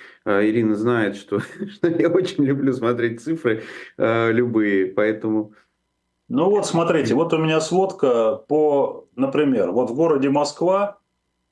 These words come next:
Speaker 2: поставили подписи, я по алфавиту. Алтайский край — сто сорок четыре человека, Амурская область — сорок четыре, Архангельская — сто шестьдесят восемь и так далее.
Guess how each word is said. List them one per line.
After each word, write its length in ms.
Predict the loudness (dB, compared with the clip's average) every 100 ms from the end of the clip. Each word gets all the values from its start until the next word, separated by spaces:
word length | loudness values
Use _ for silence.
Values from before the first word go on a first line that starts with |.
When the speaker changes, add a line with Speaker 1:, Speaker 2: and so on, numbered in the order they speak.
| _ _ _ _ _ _ _ _ _ -4
Speaker 2:
поставили 640 | -2 -2 0 0 2 0
подписи, 540 | 0 -2 -2 -6 -4 -2
я 140 | 0
по 140 | 0
алфавиту. 640 | -2 0 0 0 -4 -8 -2
Алтайский 600 | -2 0 0 0 -2 -6
край — 280 | 0 0 0
сто 160 | -2 -4
сорок 320 | 0 -2 -2
четыре 360 | -8 -4 -4 -4
человека, 800 | -2 0 2 0 0 0 0
Амурская 460 | 0 0 -2 -2 0
область — 380 | 0 0 -4 -2
сорок 280 | -2 0 -2
четыре, 720 | -8 -2 0 2 0 -2 -6 _ -2
Архангельская — 840 | -2 0 0 0 -2 -2 -2 -2
сто 220 | 0 -2
шестьдесят 320 | 0 -2 0
восемь 380 | 0 -2 -4 -4
и 40 |
так 220 | -2 -2 0
далее. 400 | 0 0 -6